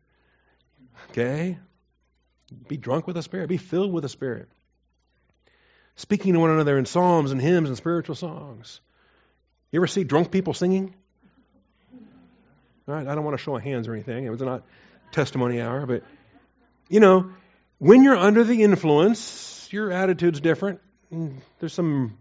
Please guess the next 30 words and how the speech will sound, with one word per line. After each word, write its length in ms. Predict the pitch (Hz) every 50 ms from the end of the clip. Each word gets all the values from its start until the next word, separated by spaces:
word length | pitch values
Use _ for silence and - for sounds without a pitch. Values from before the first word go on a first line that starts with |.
| _
mirth 400 | - 127 139 151 160 151 - -
and 140 | 143 135 127
some 140 | - 147 131
singing 380 | - - 135 139 147 151 151
and 240 | 147 135 123 127 127
whatever. 260 | 123 127 143 165 160 165 - - - - - - - -
But 160 | - 190 190 - - - - - -
guess 200 | - 208 202 -
what? 240 | 185 208 180 170 - - _ _ _ _ _ _ _ _ _ _ _ _ _ _
That 140 | - 170 170
should 220 | - - 180 156
be 160 | 143 160 156
us 220 | 160 156 143 - -
under 120 | 143 135
the 100 | 127 131
Holy 200 | 117 135 127 120
Spirit. 420 | - - - 131 139 - 131 120 - _ _ _ _ _ _ _ _ _ _ _ _ _ _ _ _ _ _ _ _ _
Thinking 260 | - 175 165 139 151
things 300 | 131 - 160 160 156 139
we 80 | 131 143
don't 180 | 147 143 123 -
think 200 | 143 139 123 -
otherwise, 480 | 123 123 123 120 120 120 117 113 113
saying 280 | - 175 180 170 151 127
things 240 | 135 135 131 127 117
we 100 | 127 139
don't 200 | 143 139 120 -
th-, 140 | 147 127
say 240 | - - 156 147 135
otherwise, 560 | 131 127 123 123 123 120 117 113 113 110 -